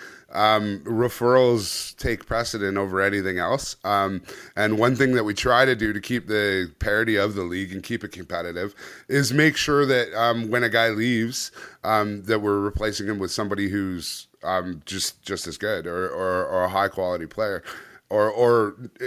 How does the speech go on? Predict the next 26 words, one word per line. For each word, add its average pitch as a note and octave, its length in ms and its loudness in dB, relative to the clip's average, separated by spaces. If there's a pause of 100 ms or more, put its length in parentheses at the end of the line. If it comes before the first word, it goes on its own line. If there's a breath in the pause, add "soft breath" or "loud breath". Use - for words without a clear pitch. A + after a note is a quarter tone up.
(280)
whatever D#3 380 6
level G#2+ 240 2
that G2 120 -2
player G2+ 360 0
is, F2 140 -6
we F#2+ 80 -4
wanna A2 240 0
make G#2 160 -2
sure G2 160 -2
that F#2 220 -2 (160)
you're G2 160 -6
trying G#2+ 240 0
to G2+ 60 -6
get G2 140 -4
as F#2 160 -6
close D3 300 -2
to B2 80 -6
like G#2 220 -2
for F#2 120 -8
like F2 240 -4
as E2 160 -12
you D2 60 -18
can E2 280 -8
when D2 180 -12 (400 loud breath)
somebody F2+ 320 -2
leaves. G#2+ 360 -2